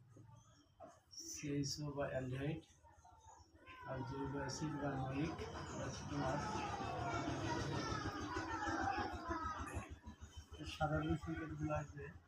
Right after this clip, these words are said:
সিএনএইচ এন প্লাস ওয়ান, সিএনএইচ, টু এন প্লাস ওয়ান, সিএইচও। তো এইভাবে আমাদের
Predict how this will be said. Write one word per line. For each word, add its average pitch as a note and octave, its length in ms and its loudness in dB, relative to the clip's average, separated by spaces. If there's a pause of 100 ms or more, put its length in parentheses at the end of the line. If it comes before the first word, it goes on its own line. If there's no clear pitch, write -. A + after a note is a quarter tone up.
(680)
সিএনএইচ D3 760 -2 (840)
এন D3 240 -4
প্লাস C#3 360 -2
ওয়ান, C#3 280 -8 (3000)
সিএনএইচ, C#3 680 -4 (1120)
টু C#3+ 60 -16 (100)
এন C3+ 80 -8 (120)
প্লাস C3 300 -8
ওয়ান, C#3+ 200 2 (1000)
সিএইচও। C#3 540 -6 (1080)
তো - 100 -12
এইভাবে D3+ 340 6
আমাদের D3+ 320 10